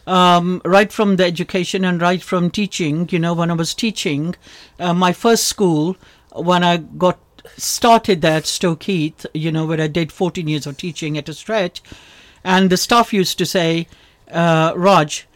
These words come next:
if we take the color off you and we give you white color, you're one of us. Like, you know, you're as independent as us,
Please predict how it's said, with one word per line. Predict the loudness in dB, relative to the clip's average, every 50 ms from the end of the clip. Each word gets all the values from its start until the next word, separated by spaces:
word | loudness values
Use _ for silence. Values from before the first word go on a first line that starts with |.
| _ _ _ _ _ _ _ _ _ -2
if | -2 0 0
we | 0 2
take | 2 2 2 4
the | 2 0
color | 0 0 2 4 4 4
off | 2 2 0
you | 0 2
and | 2 2
we | 2 0
give | 0 0 0
you | 2 2
white | 2 2 2 0 -2
color, | -4 -2 0 0 0
you're | 2 2 2 4
one | 4 2 0
of | 0 -2 -4
us. | -6 -8 -8 -10 -14 -12 -6 -4
Like, | -4 -4 -2 -2
you | -4 -2
know, | -2
you're | 0 0 0 2
as | 2 2 0 0
independent | -2 -2 -4 -2 -2 -2 0 0 0 0 0
as | -2 -4 -2
us, | -2 -2 -2 -4 -4 -8 -14